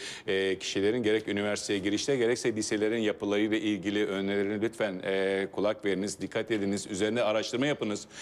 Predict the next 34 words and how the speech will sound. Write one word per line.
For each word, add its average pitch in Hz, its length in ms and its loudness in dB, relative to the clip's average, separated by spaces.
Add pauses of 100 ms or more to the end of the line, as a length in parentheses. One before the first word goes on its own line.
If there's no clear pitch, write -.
(160)
Her 135 180 0
yeniliğin 143 340 2
artı 123 280 0
eksileri 120 380 2
olabilir 113 580 2
ancak, 113 400 -2
e, 104 500 0
üniversite 107 400 -2
girişte 98 420 -2
de 120 200 2 (360)
mes-, 98 320 0
liselere 107 420 0
girişte 101 200 0 (240)
de 120 240 2 (200)
ve 90 80 0
liselerin 107 360 2
yapılarında 101 440 0
da 117 300 2
artık 92 260 -6
gelecekte 95 500 0
bazı 92 260 0
değişiklikler 92 400 -2
olmasının 98 540 -2
şart 135 440 -2
gibi 98 160 -2
olduğu 95 480 2 (180)
ortaya 110 440 0
konulmuş 101 420 0
oluyor. 113 200 4 (300)
Efendim 123 300 0
gelelim 143 260 0
biraz 127 240 2
da 131 60 4
okulunuza. 113 580 2